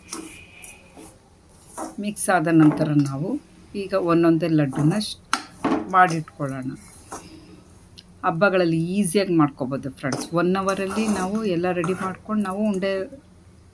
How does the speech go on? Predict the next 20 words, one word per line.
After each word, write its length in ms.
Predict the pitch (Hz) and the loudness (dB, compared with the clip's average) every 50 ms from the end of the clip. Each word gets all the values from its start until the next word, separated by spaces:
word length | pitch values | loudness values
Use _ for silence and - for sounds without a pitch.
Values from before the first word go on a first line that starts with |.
| - - - | -16 -8 -6
ಕಟ್ಕೊಂಡು 520 | 175 151 - - - 165 165 180 196 185 175 | -6 -6 -6 -10 -8 -6 -6 -6 -4 -2 -4
ಇಟ್ಕೊಬೋದು 540 | 151 - - - 151 139 151 143 139 151 151 131 - | -4 -4 -4 -6 -6 -4 -4 -4 -2 -2 -2 -2 0
ದೇವ್ರಿಗೆ 320 | 160 165 156 151 - - 151 147 147 | 0 0 0 0 0 2 4 6 6
ನೈವೇದ್ಯಕ್ಕೆ. 680 | 147 147 147 151 151 151 - - - - - - 117 269 294 - - - - - - - - - - - - - - - 190 196 | 6 6 4 2 0 0 -4 -8 -10 -10 -12 -14 -14 -14 -14 -18 -20 -20 -20 -20 -20 -20 -20 -20 -20 -20 -20 -18 -12 -8 -6 -6
easy 280 | 196 180 190 202 190 180 175 - - | -6 -6 -8 -8 -8 -8 -10 -12 -14
to 80 | 151 - - - - - - _ - - - - - - - - _ - - - - - _ - - - - - - - - - - - - - - - - 233 | -14 -14 -16 -18 -20 -20 -20 _ -20 -20 -20 -20 -20 -20 -20 -20 _ -20 -20 -20 -20 -20 _ -20 -20 -20 -20 -20 -20 -20 -20 -16 -16 -16 -18 -18 -20 -14 -12 -10
ಈಗ 200 | 226 208 220 214 202 196 | -8 -4 -2 -2 -2 -2
ಮಿಕ್ಸ್ 260 | 185 160 - - - - 202 185 | -4 -6 -6 -8 -6 -4 -2 0
ಮಾಡ್ಕೊಂಡಿದ್ದೀವಿ. 560 | 185 160 156 - 170 156 156 147 180 208 269 294 220 | 0 -2 0 4 4 4 6 6 2 0 2 2 2
ಈಗ 120 | 214 208 240 220 214 214 214 | 0 0 0 -2 0 0 -2
ಉಂಡೆ 200 | 196 202 202 214 202 202 - | -2 0 0 -2 -2 -2 -4
ಕಟ್ಟಕ್ಕಾಗುತ್ತಾ 680 | 160 151 - 185 - - 170 165 160 156 160 - - 160 | -6 -4 -6 -10 -8 -4 -4 -2 -2 -2 -4 -4 -4 -4
ಅಂತ 160 | 151 151 196 185 185 175 | -4 -2 -2 -2 0 0
ನೋಡ್ಕೋಬೇಕು 460 | 175 160 165 - 143 135 131 131 - | -2 -2 -2 -4 -4 -4 -4 -6 -8
ಫ್ರೆಂಡ್ಸ್. 320 | - 127 117 120 139 - - - | -8 -8 -6 -6 -6 -8 -8 -6
ಉಂಡೆ 180 | 190 196 214 214 | -6 -4 -4 -4
ಕಟ್ಟಕ್ಕಾಗಿಲ್ಲ 680 | 208 - 196 - - 202 - 208 196 180 208 190 185 196 202 | -6 -6 -10 -8 -8 -8 -6 -6 -6 -6 -6 -8 -6 -6 -4
ಅಂದ್ರೆ 140 | 202 220 - - | -4 -4 -2 -2
ಇನ್ನೊಂದ್ 200 | - 202 196 - | -2 -2 -2 -6
ಸ್ವಲ್ಪ 200 | - - - - | -6 -6 -4 -6